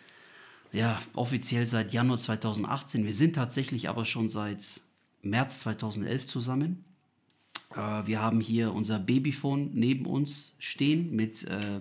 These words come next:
Bildschirmaufnahme. Das heißt, wir sehen jederzeit, was mit unseren kleinen Monstern los ist. Also es kann sein, dass meine Frau jederzeit aufstehen muss und, äh,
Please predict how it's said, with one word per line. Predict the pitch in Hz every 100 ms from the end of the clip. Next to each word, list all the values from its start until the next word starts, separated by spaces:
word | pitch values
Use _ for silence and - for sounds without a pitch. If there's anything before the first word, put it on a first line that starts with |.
| 113
Bildschirmaufnahme. | 131 143 147 139 - 139 143 143 156 180
Das | 107 -
heißt, | 113 113 110
wir | 107
sehen | 101 117 107
jederzeit, | 123 117 - 120 120
was | 120 110 113
mit | 107
unseren | 104 107 101
kleinen | - 110 107
Monstern | 120 123 110
los | 107 139 143
ist. | 165 - - -
Also | 95 98
es |
kann | 117
sein, | 113 120
dass | 120 120
meine | 113
Frau | 110 127 117
jederzeit | 123 123 117 117 113 - - _ _ _
aufstehen | - 131 127 - 120
muss | 123 123 -
und, | 117 110 110
äh, | - 104